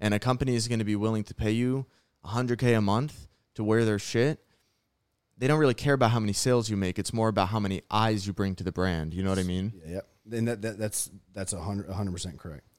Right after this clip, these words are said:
Speaker 2: But
Speaker 1: Mm-hmm.
Speaker 2: after a certain time, if you're not really showing any sort of, you, you know what I mean?
Speaker 1: If you don't show any effort and you're not really making any sale, but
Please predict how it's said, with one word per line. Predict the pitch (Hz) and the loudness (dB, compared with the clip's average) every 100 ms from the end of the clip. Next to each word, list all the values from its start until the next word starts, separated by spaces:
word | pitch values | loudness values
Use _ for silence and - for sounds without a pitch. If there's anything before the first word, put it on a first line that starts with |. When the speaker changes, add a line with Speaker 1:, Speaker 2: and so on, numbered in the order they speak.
| - | -6
Speaker 2:
But | 107 123 98 | 0 2 2
Speaker 1:
Mm-hmm. | 117 | -2
Speaker 2:
after | 113 | -2
a | 104 | -4
certain | 117 113 | -4 -6
time, | 113 110 | -4 -4
if | 92 | -6
you're | 92 | -8
not | 90 95 104 - | -8 -8 -10 -10
really | 113 113 110 | -6 -4 -2
showing | - 120 113 110 | -4 -6 -4 -4
any | 110 110 | -2 -4
sort | - 104 | -4 -6
of, | 104 | -4
you, | 120 123 | -4 -2
you | 120 | 0
know | 113 | 0
what | 110 | 0
I | |
mean? | 117 | 2
Speaker 1:
If | 117 | 6
you | 143 | 8
don't | 151 | 8
show | 156 139 | 8 6
any | 131 | 6
effort | 120 123 131 123 117 | 4 4 6 6 6
and | |
you're | 117 | 4
not | 123 | 2
really | 123 120 | 2 0
making | 117 113 | 0 0
any | 107 | 0
sale, | 101 110 104 | 2 2 2
but | 104 110 98 | 4 4 4